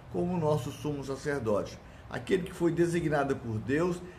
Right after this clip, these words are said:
para ser o mediador entre Deus e os homens. Ao meditarmos nesse texto, nós somos levados a reconhecer a grandeza de Cristo e exaltá-lo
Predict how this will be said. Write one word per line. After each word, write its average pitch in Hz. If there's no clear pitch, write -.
para 147
ser 170
o 156
mediador 170
entre 127
Deus 139
e 143
os 127
homens. 82
Ao -
meditarmos 202
nesse 117
texto, 151
nós 143
somos 180
levados 156
a 147
reconhecer 151
a 151
grandeza 170
de 151
Cristo 196
e 160
exaltá-lo 139